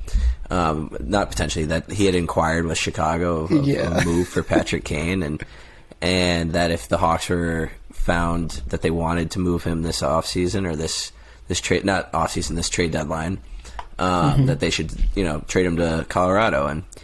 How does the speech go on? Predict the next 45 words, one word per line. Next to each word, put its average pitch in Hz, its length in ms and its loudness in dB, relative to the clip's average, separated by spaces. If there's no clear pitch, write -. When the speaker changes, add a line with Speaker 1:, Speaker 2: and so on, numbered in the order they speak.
Speaker 1:
and 101 520 4
it's 101 180 2
weird 87 320 2
because, 87 520 2
you 87 80 0
know, 82 80 -2
in 82 80 -2
that 82 200 -2
same 85 260 0
week 85 240 2
you 85 100 2
have 80 440 -4
Kane 87 600 -2
in 95 120 -2
a 87 60 -4
press - 260 -2
conference 87 460 -4
who, 90 400 -4
who 92 140 0
kinda 90 260 2
declared 87 380 2
that 76 200 -2
it - 180 -2
would 90 120 2
be 92 100 2
an 82 60 0
honor 78 340 2
and 78 140 -4
privilege 85 440 -2
to 78 120 -4
finish 80 300 -4
his 80 140 -4
career 85 300 0
out 85 160 4
as 85 100 0
a - 40 -2
Blackhawk, 82 600 2
and, 82 180 -2
and 95 140 0
is 90 160 0
willing 104 260 2
to 90 80 0
do 92 180 2
that. 90 240 0
So, 95 280 -4